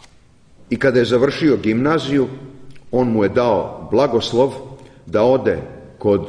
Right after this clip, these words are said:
žičkog episkopa Save i da stupi ni manje ni više nego u bratstvo Srpske carske Lavre Studenice. Sa nepunih dvanaest godina.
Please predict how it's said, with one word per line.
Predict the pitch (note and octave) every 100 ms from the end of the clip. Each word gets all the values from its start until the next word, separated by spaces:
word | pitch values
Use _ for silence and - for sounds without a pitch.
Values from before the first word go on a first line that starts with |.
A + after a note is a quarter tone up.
| -
žičkog | F2+ C#3 C#3 - G#2+ G2+
episkopa | G#2 G2+ - E2+ D#2+
Save | - D#2 F2+ B2+ E3 - - - - - _ _ _ _ _ _ _ _ _ _ - _ _ _
i | C3 C#3
da | A#2+ G#2+
stupi | - C3+ C3+ - A2 - -
ni | F2+
manje | F2 B2+ D3
ni | A2
više | G#2 B2 A#2+
nego | G2+ E2+
u | F2+
bratstvo | D2+ G#2 A2+ - A2+ G#2 - -
Srpske | - A#2+ - - E2
carske | A2+ G2+ F2 - F#2+ - E2+
Lavre | F2+ F#2 E2 D2+ - - - - -
Studenice. | - - D2+ C2 B1 A#1+ - - - _ - - _ _ _ _ _ _ _ _ _ _ _ _ _ _ _
Sa | - F2
nepunih | G2 D3 D#3 E3 C3+ - -
dvanaest | G2 F#2+ G2 F#2 D#2+ D2
godina. | - - - -